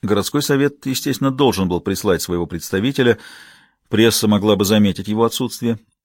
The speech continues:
Прежде чем войти в церковь, она отвела Бельмана в сторону, не обращая внимания на переминающуюся с ноги на ноги Уллу,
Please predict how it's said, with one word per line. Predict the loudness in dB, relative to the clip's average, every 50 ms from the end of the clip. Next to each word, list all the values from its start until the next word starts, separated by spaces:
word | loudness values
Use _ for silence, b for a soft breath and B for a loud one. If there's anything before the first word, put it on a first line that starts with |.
| _ _ _ _ _ _ -20 -6 -2
Прежде | 2 4 4 4 4 2 -2
чем | -2 -2 2 4
войти | 4 2 2 -2 -8
в | -6
церковь, | -2 0 0 0 0 -2 -6 -6 -6 -18 _ _ _ _ _ _ _ _ _ _ -6
она | -2 2 4 4 4 4 2
отвела | 0 0 0 4 4 4 4
Бельмана | 4 2 4 4 2 0 -2
в | -4
сторону, | -6 -2 2 2 2 4 2 0 0 B B B B B B B B B _ -4
не | -2 0
обращая | 2 2 0 0 2 0 2
внимания | 2 2 2 2 4 4 2 2 2
на | 2 0 -2 -2
переминающуюся | -2 -2 0 2 2 2 2 0 -2 -4 -6 -8 -8 -8 -6
с | -4
ноги | -4 -2 -2 0
на | -2 -2 -2
ноги | -2 -4 -6 -10 -12 _ _ _ _ _ _ _ _ _ _
Уллу, | -6 -4 -2 0 0 0 -2 -2 _